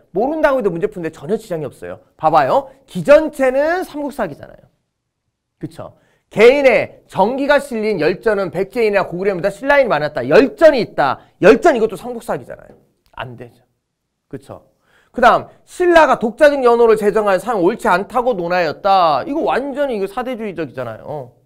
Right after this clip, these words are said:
어, 사대주의적. 그러니까 아니지. 삼국유사는 민족의 전통성을 강조하는 그, 그 책이니까요. 그러니까 이거 책이 아니네. 그럼 답은 몇 번밖에 안 돼요?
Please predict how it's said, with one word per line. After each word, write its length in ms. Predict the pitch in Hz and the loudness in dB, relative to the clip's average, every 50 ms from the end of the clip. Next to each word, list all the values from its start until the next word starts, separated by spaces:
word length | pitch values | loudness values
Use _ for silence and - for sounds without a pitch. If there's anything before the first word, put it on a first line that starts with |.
| _ _ _ _ _ _ | _ _ _ _ _ _
어, 360 | - - 185 151 120 117 - _ | -12 -10 -8 -8 -10 -10 -14 _
사대주의적. 400 | - 233 226 233 190 156 117 - _ _ _ | -12 -10 -10 -10 -12 -16 -18 -20 _ _ _
그러니까 560 | - 330 339 320 339 262 220 220 214 170 - - | -4 -4 -4 0 2 4 4 6 4 4 0 -4
아니지. 680 | 98 107 135 151 226 302 311 - - - 127 117 120 123 - _ _ | -8 -6 -6 -6 -6 -6 -8 -10 -12 -16 -14 -14 -14 -14 -16 _ _
삼국유사는 1200 | _ - - 339 349 339 339 269 180 143 147 175 180 - 254 262 240 196 185 214 233 226 175 131 - _ _ _ | _ -6 -4 -2 0 0 0 0 0 -2 -6 -8 -4 -4 -2 -2 0 0 0 0 0 -2 -2 -6 -10 _ _ _
민족의 500 | - 165 208 226 240 240 226 202 180 - | -10 -8 -8 -8 -4 -2 -2 -2 -2 -4
전통성을 500 | - 180 202 196 226 247 240 240 240 202 | -8 -10 -8 -8 -8 -8 -6 -6 -8 -8
강조하는 480 | 156 139 143 147 143 180 170 165 156 - | -8 -8 -10 -8 -6 -6 -6 -6 -8 -10
그, 180 | 151 135 139 - _ _ _ | -12 -14 -14 -16 _ _ _
그 100 | - - | -20 -20
책이니까요. 720 | - - 220 220 214 214 180 - - 113 104 101 113 113 - _ _ _ | -12 -8 -6 -6 -6 -6 -8 -8 -8 -8 -8 -8 -8 -10 -12 _ _ _
그러니까 220 | - 294 - - | -14 -6 -2 -2
이거 160 | 214 220 208 185 | 0 0 -2 -6
책이 260 | - - 262 - - | -6 -6 -6 -4 -6
아니네. 640 | 135 117 123 156 175 156 123 117 123 135 110 - _ _ _ _ _ _ _ | -8 -8 -8 -10 -10 -12 -12 -10 -12 -12 -12 -16 _ _ _ _ _ _ _
그럼 180 | - - 339 269 | -6 -6 -6 -4
답은 220 | - - 214 202 | -6 -8 -6 -6
몇 100 | 175 165 | -6 -6
번밖에 320 | 170 196 180 165 - - | -6 -8 -8 -8 -8 -8
안 120 | 101 107 107 | -12 -12 -10
돼요? 240 | 131 143 139 - | -10 -10 -10 -12